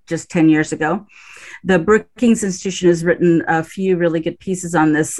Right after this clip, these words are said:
They said, quote, "Over the twenty ten to twenty twenty decade,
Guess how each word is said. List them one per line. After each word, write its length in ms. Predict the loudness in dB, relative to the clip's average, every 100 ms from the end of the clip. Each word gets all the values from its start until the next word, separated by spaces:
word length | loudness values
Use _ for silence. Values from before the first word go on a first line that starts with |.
| -6
They 720 | 2 4 6 6 6 4 0
said, 420 | -6 -8 -2 -2 -2
quote, 320 | 0 0 2
"Over 240 | 0 0
the 160 | 0 -2
twenty 580 | -2 -4 -4 -4 -6 -8 -8
ten 360 | -2 0 0 -2
to 100 | -6
twenty 520 | -4 -2 -2 -4 -8 -16 -20 _
twenty 340 | -4 0 0 0
decade, 640 | -2 -2 0 0 0 -2